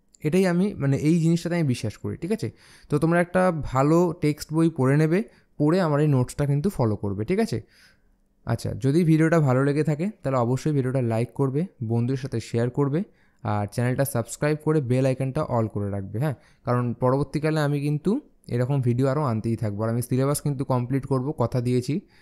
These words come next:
মানে YouTube-এ যে প্রতিটা সাবজেক্টের অন্তত চা-,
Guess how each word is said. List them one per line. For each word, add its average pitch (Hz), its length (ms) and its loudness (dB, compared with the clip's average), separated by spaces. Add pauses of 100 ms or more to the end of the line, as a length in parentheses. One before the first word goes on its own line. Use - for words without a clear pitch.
(280)
মানে 107 400 0
YouTube-এ 131 540 2 (120)
যে 113 340 0 (360)
প্রতিটা 135 320 -2
সাবজেক্টের 135 600 -2 (360)
অন্তত 160 420 0 (320)
চা-, 165 220 2